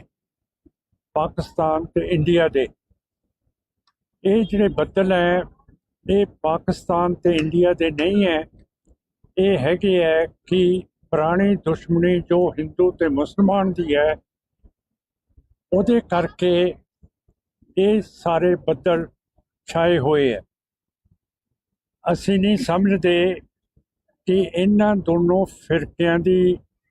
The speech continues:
ਦੁਸ਼ਮਣੀ ਕਰਕੇ ਸ਼੍ਰੋਮਣੀ ਅਕਾਲੀ ਦਲ ਅੰਮ੍ਰਿਤਸਰ ਤੇ ਸਿੱਖਾਂ ਦਾ ਨੁਕਸਾਨ ਹੋਵੇ, ਕਿਉਂ ਕਰਕੇ ਗੁਰੂ ਨਾਨਕ ਸਾਹਿਬ ਨੇ ਸਾਨੂੰ ਹੁਕਮ ਦਿੱਤਾ ਹੈ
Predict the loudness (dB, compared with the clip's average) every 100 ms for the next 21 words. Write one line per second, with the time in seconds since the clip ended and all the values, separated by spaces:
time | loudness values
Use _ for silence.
0 | _ -14 -2 0 -2 0 0 2 0 -2
1 | -4 -2 -2 -2 -4 _ _ _ _ _
2 | _ _ _ _ _ _ _ _ _ _
3 | -8 -2 0 2 2 2 0 -2 -2 -2
4 | 0 0 0 0 -2 -2 -2 0 -2 -4
5 | _ _ _ _ _ _ _ _ -2 -2
6 | -2 -6 -8 -2 -2 0 0 0 -4 -8
7 | -6 -2 0 -2 -2 -2 0 0 -2 -8
8 | _ _ _ _ _ _ -2 0 0 -4
9 | -2 -2 -2 -2 0 0 0 0 -2 -6
10 | -4 -2 -2 0 -2 -2 -4 -2 0 -2
11 | -4 -4 -4 -2 -2 -2 -2 -2